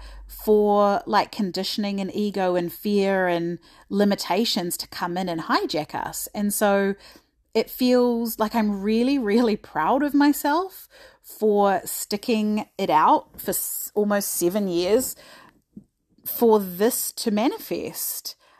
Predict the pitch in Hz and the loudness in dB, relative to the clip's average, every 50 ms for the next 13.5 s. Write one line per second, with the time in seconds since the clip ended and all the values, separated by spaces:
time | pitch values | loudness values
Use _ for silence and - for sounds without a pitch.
0 | _ _ - 214 214 220 220 220 220 220 220 220 214 214 _ _ _ _ _ _ | _ _ 0 2 4 6 6 6 4 4 2 2 0 -2 _ _ _ _ _ _
1 | _ _ _ _ _ _ _ - - 262 269 269 269 277 285 285 285 277 - - | _ _ _ _ _ _ _ -4 0 2 4 4 4 4 6 4 4 2 0 -2
2 | - 247 302 302 233 202 - 214 226 214 - - - - 254 262 240 - - - | 0 4 6 6 6 4 4 2 2 2 0 -4 0 2 2 2 2 0 -4 -2
3 | - 220 240 254 208 175 165 123 185 233 269 302 302 _ _ _ _ _ - - | 2 4 4 4 4 2 0 -2 -4 0 0 0 0 _ _ _ _ _ -2 0
4 | 214 220 214 - - 262 269 277 247 - - - - - - 240 196 165 180 - | 0 0 -2 -4 0 2 2 2 2 -2 -6 -6 -6 -4 -2 -2 -2 -2 -6 -8
5 | - - - - - - _ _ _ _ _ _ _ - - _ _ _ _ - | -10 -10 -12 -12 -12 -12 _ _ _ _ _ _ _ -20 -20 _ _ _ _ -2
6 | 214 220 214 220 208 - - 220 202 202 196 214 202 208 202 196 190 180 - - | 0 2 2 2 2 0 2 2 4 4 4 2 2 2 2 4 2 2 0 -2
7 | - 214 196 180 - - 185 190 190 190 214 190 190 185 185 - - _ - 185 | -4 -4 -4 -2 -2 -2 -2 -2 0 0 0 0 0 -2 -4 -10 -18 _ -8 -4
8 | - 214 196 190 190 185 190 190 185 185 185 - - 190 180 - 175 180 151 180 | -2 0 2 2 2 0 0 0 -2 -2 -2 -4 -2 -2 -2 -2 -2 -6 -6 -4
9 | 190 185 185 - 196 185 175 175 170 - 190 185 165 - - 196 175 170 - 214 | -4 -4 -4 -4 -6 -4 -2 -2 -2 -2 -4 -8 -8 -8 -2 -2 -2 -2 0 -2
10 | 202 190 180 - - 190 180 180 180 180 180 - - - 202 180 175 170 170 165 | -2 -2 -4 -6 -6 -4 -4 -2 -2 -4 -6 -6 -8 -8 -6 -2 0 0 0 0
11 | 165 165 165 - - 185 175 175 170 170 170 165 170 170 165 - - 196 185 175 | 0 -2 -4 -4 -4 -4 -4 -2 -2 0 0 0 0 -2 -4 -8 -6 -4 -4 -2
12 | 175 175 - - - 175 170 170 170 170 170 160 156 - 165 170 170 170 170 - | -2 -4 -6 -4 -4 -4 -2 -2 -2 -2 -2 -4 -6 -6 -4 -2 -2 -2 -4 -6
13 | - - 180 156 156 147 107 101 - _ | -8 -6 -4 -4 -2 -2 -2 -4 -8 _